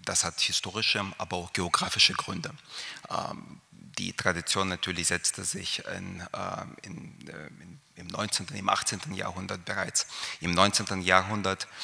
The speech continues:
ähm, entstehen die ersten orientalistischen Lehrstühle, sowohl an der Universität in Sankt Petersburg, aber auch in Kasan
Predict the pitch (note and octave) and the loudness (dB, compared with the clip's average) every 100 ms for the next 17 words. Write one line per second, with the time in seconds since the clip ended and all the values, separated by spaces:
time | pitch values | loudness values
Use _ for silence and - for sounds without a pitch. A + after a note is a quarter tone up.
0 | - - - F2 E2+ - F2+ - - F#2 | -6 -6 0 0 2 2 6 8 10 8
1 | F#2 F#2 E2+ F2+ F#2 F2 - - F2+ F#2 | 8 2 0 -2 0 2 2 0 -4 -2
2 | F2+ E2+ F2 F2+ - - F2 E2 G2 C3+ | -2 0 0 2 4 4 4 4 4 6
3 | - B2 G#2+ G#2+ A#2 - G2 G2+ F#2 F2 | 4 4 2 0 -2 0 4 6 4 2
4 | F2+ F2+ F2 E2+ - F2+ - F2 - F2 | 2 2 0 0 2 0 2 0 0 0
5 | - C#3 B2 - G#2 - G2 F2+ E2+ F2+ | 0 0 0 -2 -2 0 2 4 2 2
6 | - - F2 E2+ F2+ - A#2 C3+ C3 C#3+ | 0 0 0 0 -2 6 8 10 8 6